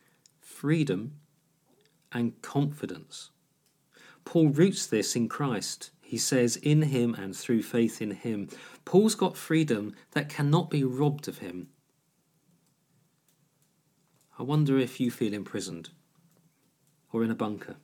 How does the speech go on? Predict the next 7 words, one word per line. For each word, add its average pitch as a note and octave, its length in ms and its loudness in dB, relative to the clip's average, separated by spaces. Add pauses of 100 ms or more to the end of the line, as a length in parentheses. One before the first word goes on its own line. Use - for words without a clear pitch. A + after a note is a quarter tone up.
(2000)
As B2+ 140 -2
a C#3+ 60 4
church, C#3+ 440 6
we're C3+ 80 6
spending B2 440 2
twenty B2+ 340 -2
twenty-three A#2 800 0